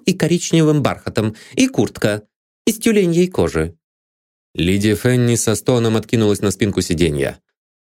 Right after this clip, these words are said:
«О, моя бедная госпожа!» «Ваша госпожа!»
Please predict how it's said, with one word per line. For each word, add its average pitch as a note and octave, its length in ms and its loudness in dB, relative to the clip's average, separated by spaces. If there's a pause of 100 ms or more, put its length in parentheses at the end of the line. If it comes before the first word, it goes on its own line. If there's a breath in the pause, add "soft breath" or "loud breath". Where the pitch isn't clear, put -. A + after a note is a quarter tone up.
(160)
«О, G3 260 4
моя G#3 280 4
бедная A3 400 0
госпожа!» A#3 640 -2 (1080)
«Ваша A#2+ 500 -2
госпожа!» E4 640 -2